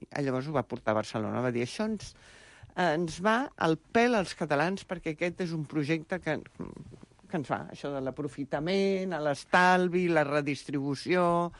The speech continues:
la consciència social», i efectivament va muntar el banc i va sortir com, bueno, va tenir un èxit i una,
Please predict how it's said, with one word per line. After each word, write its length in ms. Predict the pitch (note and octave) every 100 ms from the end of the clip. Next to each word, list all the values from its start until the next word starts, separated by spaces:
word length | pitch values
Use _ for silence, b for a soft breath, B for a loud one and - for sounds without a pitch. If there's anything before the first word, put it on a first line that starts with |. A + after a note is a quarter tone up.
| B B B
la 120 | D#3+
consciència 540 | D#3+ D#3 D3+ C#3+ C#3+ C#3+
social», 640 | - D#3+ - G3+ F#3 F#3+ -
i 60 | D3
efectivament 720 | - G2+ B2 C3+ D3 D3 F3
va 60 | B2
muntar 280 | C3 B2+ B2+
el 60 |
banc 220 | C3 C3+
i 60 | E3
va 160 | D3 C3
sortir 400 | D3 C3 D3+ D3+
com, 440 | F3 D3+ C#3 A2+
bueno, 300 | A#2+ D3+ G3 -
va 80 | B2
tenir 240 | A2 A#2+
un 120 | B2+
èxit 360 | A#2+ A#2 F3 C#3
i 60 | C3
una, 260 | C3 B2